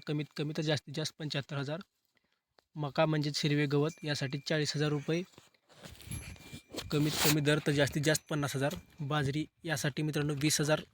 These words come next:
हे दर राहणार आहे कमीत कमी, तर जास्तीत जास्त प्रति हेक्टर पंचे-, पंचवीस हजार. ज्वार म्हणजे हिरवे गवत यासाठी मित्रांनो पंचवीस हजार व जास्तीत जास्त चाळीस हजार प्रति हेक्टर. त्यानंतर मित्रांनो, इतर पिके जसे की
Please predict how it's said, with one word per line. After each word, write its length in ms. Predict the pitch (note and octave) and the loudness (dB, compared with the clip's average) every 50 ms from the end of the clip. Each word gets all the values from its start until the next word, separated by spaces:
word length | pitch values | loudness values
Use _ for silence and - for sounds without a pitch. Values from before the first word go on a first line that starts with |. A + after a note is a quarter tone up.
| _ _ - - - - - - | _ _ -20 -20 -20 -16 -12 -12
हे 220 | D3 - - D3+ C3+ - _ - | -12 -8 -8 -10 -10 -10 _ -10
दर 260 | - D3 C3 D#3 D#3 D3 | -4 2 4 4 4 6
राहणार 260 | C#3+ C3+ C#3+ C#3+ C#3 | 4 4 4 4 2
आहे 140 | C#3 D3+ E3+ - _ _ _ | 2 0 -4 -8 _ _ _
कमीत 220 | - D3+ C#3+ C#3+ C#3 - - | -6 -4 -4 -4 -4 -6 -6
कमी, 240 | - C#3 C3+ D3+ E3 G3+ - - | -6 -4 -4 -4 -6 -8 -10 -12
तर 60 | E3+ | -10
जास्तीत 380 | D3+ C3+ D3 C#3+ - - E3 D3 | -2 0 0 0 0 -2 -6 -4
जास्त 240 | C3 D3+ D3+ - - _ | -2 0 -2 -2 -4 _
प्रति 240 | - C#3+ - - D3+ | -12 -12 -6 -4 -4
हेक्टर 260 | C#3 - - - D#3 - - | -4 -4 -6 -10 -10 -6 -4
पंचे-, 320 | D#3+ D3 C3 - D3+ C#3+ - - _ | -4 -4 -2 0 0 0 -2 -2 _
पंचवीस 300 | D#3+ D3+ - D3 C#3 A#2+ | -6 -4 -2 -2 0 0
हजार. 200 | C3+ - C#3 D#3 F#3+ - - - - - - - - - - - - - - - - - - _ _ _ C#3 | 0 0 0 -2 -2 -4 -8 -10 -12 -12 -14 -20 -20 -20 -20 -20 -20 -20 -20 -20 -20 -20 -20 _ _ _ -6
ज्वार 260 | D#3 C#3+ D#3 D#3+ - - - - - - - - _ _ _ - | -2 0 0 0 0 -4 -10 -20 -20 -20 -20 -20 _ _ _ -10
म्हणजे 180 | F3 D3 C#3+ C3+ | -6 -4 -4 -4
हिरवे 300 | - - D3+ C#3+ D3 D3+ | -4 -2 0 2 2 2
गवत 280 | C3+ D3 D3 D#3 - D#3 | 2 2 0 2 0 -2
यासाठी 360 | D3 C3+ - D3 C3+ C3+ D3+ | -2 0 -2 -2 -2 -2 -2
मित्रांनो 460 | D3 D3 C#3 D3+ D3+ D3 C#3+ D3 D#3 F#3 - _ _ _ _ _ _ _ _ _ _ _ _ _ _ _ _ - | -2 -2 -2 -2 0 0 0 -2 -2 -6 -10 _ _ _ _ _ _ _ _ _ _ _ _ _ _ _ _ -8
पंचवीस 360 | D#3+ D3 C3+ - D#3 D3+ - | -6 -4 -2 -2 -2 0 2
हजार 180 | D3+ D3 D#3 D#3 | 2 2 2 2
व 100 | D3+ D3 | 2 2
जास्तीत 300 | C#3+ D3 C3+ - - C#3+ | 2 0 -2 -4 -8 -6
जास्त 280 | C3+ C#3+ C#3+ C#3+ - - _ _ _ _ _ _ _ _ _ - | -2 0 0 0 -2 -8 _ _ _ _ _ _ _ _ _ -4
चाळीस 220 | D#3 D3+ D3+ C#3 - | -2 0 0 0 -2
हजार 240 | D3 C#3 C3+ D3+ - C4 - _ _ _ _ _ _ _ _ _ - | -4 -2 -2 -2 -2 -4 -10 _ _ _ _ _ _ _ _ _ -12
प्रति 240 | D3 C3+ - - | -12 -12 -8 -8
हेक्टर. 260 | C#3+ C#3+ - _ - C#3+ | -8 -8 -8 _ -10 -10
त्यानंतर 1120 | D#3+ G3 - _ _ _ _ _ _ _ _ _ _ _ _ _ _ - D3 C3+ A#2+ D#3 | -10 -12 -16 _ _ _ _ _ _ _ _ _ _ _ _ _ _ -12 -10 -6 -4 -2
मित्रांनो, 280 | D3+ D#3 E3 D3 D#3 E3 | -2 -2 -2 0 0 0
इतर 260 | D3+ C3+ - D#3 C#3+ | 0 0 0 -2 -2
पिके 280 | - - C3 - D3 | -2 -6 -6 -6 -2
जसे 200 | C#3+ C#3+ - D3 | -2 -2 -2 -2
की 180 | C3+ - D3 D3+ | -4 -4 -4 -6